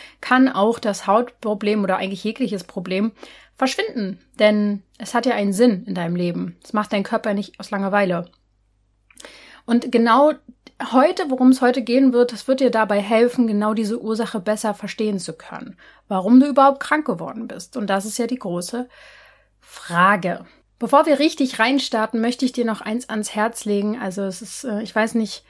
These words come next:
äh, wann mir was so wichtig war wie jetzt <laughs> in diesem Moment, nämlich, ja, ich habe ja im letzten Jahr mein Buch geschrieben, Zauberhaut, du darfst gesund sein. Tatsächlich heißt es genau so, weil der Verlag es einfach,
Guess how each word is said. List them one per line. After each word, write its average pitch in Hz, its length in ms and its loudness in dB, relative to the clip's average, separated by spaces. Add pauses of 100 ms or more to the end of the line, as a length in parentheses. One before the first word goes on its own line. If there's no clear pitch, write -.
(1300)
äh, 214 160 -2 (320)
wann 240 280 4
mir 233 180 2
was 233 340 -2 (240)
so 233 300 -2
wichtig 262 360 0
war 214 180 2
wie 208 100 -4
jetzt 240 420 -2
<laughs> - 60 -10
in 247 180 6
diesem 226 260 -2
Moment, 208 520 -4 (480)
nämlich, 202 840 0 (420)
ja, 180 480 -6
ich - 140 -14
habe 190 200 -6
ja 190 80 -2
im 185 100 -4
letzten 185 380 -6
Jahr 175 340 0
mein 175 220 -4
Buch 247 240 0
geschrieben, 294 560 -4 (360)
Zauberhaut, 214 640 -2
du 196 60 -6
darfst 175 320 -6
gesund 175 320 -6
sein. 226 280 -2
Tatsächlich 196 500 -10
heißt 196 180 -4
es - 140 -14
genau 196 340 -6
so, 202 300 -4
weil 190 100 0
der 185 120 -2
Verlag 185 320 -4
es 190 100 -14
einfach, 190 340 -10